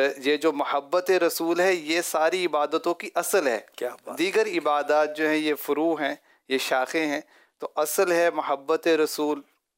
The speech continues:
Speaker 1: اور اس کے ساتھ اطاعت رسول بھی چاہیے۔ تو یہ جو تعلق ہے یہ رب کی نعمتیں حاصل کرنے کا ذریعہ ہے۔
Speaker 2: سبحان اللہ، سبحان اللہ، سبحان اللہ، صدقے یا رسول اللہ۔ حضرت مداح الحبیب جمیل الرحمن رضوی رحمۃ اللہ تعالی علیہ، ایک اور بڑا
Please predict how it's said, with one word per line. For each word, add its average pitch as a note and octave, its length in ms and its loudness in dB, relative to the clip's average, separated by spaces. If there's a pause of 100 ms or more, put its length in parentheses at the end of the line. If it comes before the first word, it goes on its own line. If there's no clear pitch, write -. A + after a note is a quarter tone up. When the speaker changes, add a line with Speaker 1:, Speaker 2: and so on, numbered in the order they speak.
(160)
Speaker 1:
اور A#2+ 240 0
اس B2 140 -6
کے C3+ 120 -2
ساتھ A#2+ 300 -2
اطاعت A#2+ 400 -2
رسول C#3 460 -4
بھی C#3 140 -6
چاہیے۔ C3 380 -2 (500)
تو - 100 -10 (120)
یہ C#3+ 260 0
جو F#3+ 160 0
تعلق E3 520 -2
ہے E3+ 160 2
یہ E3 220 2
رب C#3+ 280 0
کی D#3+ 140 -2
نعمتیں D3 420 -2
حاصل C3 340 -4
کرنے A#2+ 380 -4
کا A2+ 100 -2
ذریعہ G#2 420 -12
ہے۔ - 60 -16
Speaker 2:
سبحان C#3+ 320 -2
اللہ، B2 300 -14 (120)
سبحان - 380 -10
اللہ، - 580 -20
سبحان - 220 -18
اللہ، - 320 -18
صدقے D3+ 280 0
یا C3+ 160 2
رسول A2+ 400 -10
اللہ۔ - 540 -20
حضرت B2 300 -8
مداح B2 580 -6
الحبیب A#2 500 -12 (160)
جمیل A2 260 -10
الرحمن G#2+ 480 -16
رضوی A#2+ 400 -16
رحمۃ - 320 -20
اللہ C2+ 160 -16 (120)
تعالی A#1 260 -12
علیہ، - 160 -20 (180)
ایک - 180 -16
اور - 80 -8
بڑا B2 320 -8